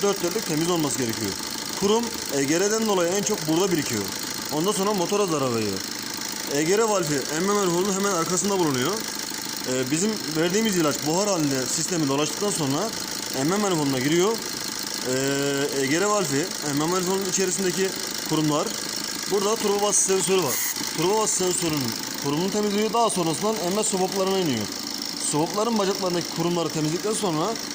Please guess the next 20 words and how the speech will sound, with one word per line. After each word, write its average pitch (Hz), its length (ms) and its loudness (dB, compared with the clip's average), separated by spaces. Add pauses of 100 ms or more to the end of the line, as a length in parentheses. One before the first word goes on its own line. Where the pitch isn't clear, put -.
(520)
e, 139 80 -2
yanma 151 500 2
odasına 214 280 0
giriyor. 226 260 0
Yanma 208 260 2
odasında 190 360 0
piston 202 420 -2
tepesi, 175 500 0 (680)
sekmanların 190 640 2
normalde 185 360 2
motor 160 320 0
dön-, 165 180 0 (100)
piston - 260 -2
çalışırken, 175 460 0
aşağı 156 280 0
yukarı 143 180 0
çalışırken 180 520 -2 (440)
sekmanların 180 720 0
dönmesi 160 380 2
gerekiyor. 127 360 0